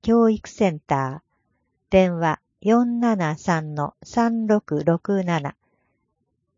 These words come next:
火曜から土曜日、午前十時から午後五時。滝山相談室、西中学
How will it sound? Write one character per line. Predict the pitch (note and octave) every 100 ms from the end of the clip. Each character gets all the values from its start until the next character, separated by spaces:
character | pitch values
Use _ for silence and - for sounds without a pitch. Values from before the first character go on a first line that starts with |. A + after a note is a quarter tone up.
| _ _
火 | - A#3
曜 | C4+ C4
か | - F3
ら | E3
土 | E3+ F3
曜 | F#3 E3
日、 | C3+ D3+ _ _ _
午 | F3+ B3
前 | A3 F#3+ E3
十 | F#3+ F3+ D3+
時 | D#3
か | - D3
ら | D3 - E3+
午 | G3+ G#3
後 | D#3+ C#3+
五 | D#3+ D3
時。 | - - _ _ _ _ _ _ _ _ _
滝 | - G#3+ C4
山 | C4+ C4 B3+
相 | B3+ B3+ A#3 G#3+
談 | G3 D3+ D3
室、 | - - - _ _ _ _ _ _ _ _
西 | G3+ G#3 -
中 | - B3+ B3
学 | A#3 A#3+